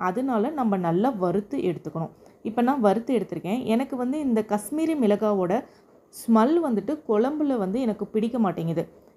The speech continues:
ஏன்னா நார்த் இந்தியன் டிஷ்ஷுக்கெல்லாம் பார்த்தீங்கன்னா காஷ்மீரி மிளகாவோட ஸ்மெல் நல்லாயிருக்கும். நம்ம நார்மலா நம்ம வீட்டு ஸ்டைல்ல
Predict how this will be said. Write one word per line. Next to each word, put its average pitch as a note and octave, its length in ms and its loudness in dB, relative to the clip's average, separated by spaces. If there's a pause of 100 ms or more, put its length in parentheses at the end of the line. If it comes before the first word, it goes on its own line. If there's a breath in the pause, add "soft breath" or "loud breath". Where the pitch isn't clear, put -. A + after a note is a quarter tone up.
ஏன்னா B3+ 180 0
நார்த் A#3 380 4
இந்தியன் D4+ 340 -2
டிஷ்ஷுக்கெல்லாம் A3+ 540 -2
பார்த்தீங்கன்னா G3+ 380 -2
காஷ்மீரி B3+ 420 -2
மிளகாவோட G3 440 2
ஸ்மெல் F#3+ 340 -2
நல்லாயிருக்கும். F3 500 0 (360 loud breath)
நம்ம A3+ 280 4 (320)
நார்மலா C#4 540 4
நம்ம A3 340 2
வீட்டு B3 280 -2
ஸ்டைல்ல G#3+ 420 0